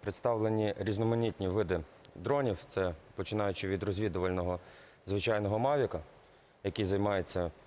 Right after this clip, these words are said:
пошуком, власне, цілей, е, та коригуванням, е, артилерії, і закінчуючи, е, F P V-дронами, які, власне, наносять вогневе ураження.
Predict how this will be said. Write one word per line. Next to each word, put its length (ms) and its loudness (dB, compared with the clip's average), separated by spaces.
пошуком, 580 0
власне, 540 0
цілей, 380 0
е, 920 0
та 300 2
коригуванням, 680 2
е, 80 2
артилерії, 1080 2
і 300 4
закінчуючи, 840 -2
е, 60 2
F 300 0
P 40 -2
V-дронами, 580 2
які, 200 -2
власне, 320 0
наносять 360 0
вогневе 360 2
ураження. 580 2